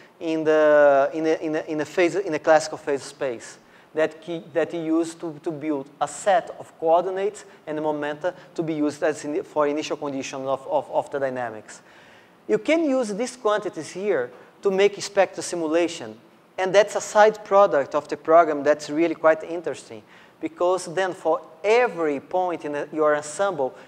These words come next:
you can use an electronic structure method to compute the energies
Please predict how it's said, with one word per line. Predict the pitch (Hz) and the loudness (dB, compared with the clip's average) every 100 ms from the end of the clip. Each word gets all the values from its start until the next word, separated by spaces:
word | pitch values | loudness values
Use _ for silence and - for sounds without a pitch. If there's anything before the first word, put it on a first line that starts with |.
| - | -6
you | 190 | 0
can | 208 185 | 0 0
use | 156 147 135 | -2 -4 -4
an | 143 143 151 | -6 -4 -2
electronic | 151 147 175 170 | 0 0 -4 -6
structure | - - 147 - 147 | -10 -12 -10 -6 -6
method | 143 160 190 135 120 120 - - - - _ | -2 -2 -2 -4 -4 -6 -16 -20 -20 -20 _
to | - 185 | -4 -2
compute | 175 156 156 156 | -2 -4 -6 -6
the | 139 151 156 | 0 0 2
energies | 170 208 220 214 233 - | 0 0 -2 -4 -8 -10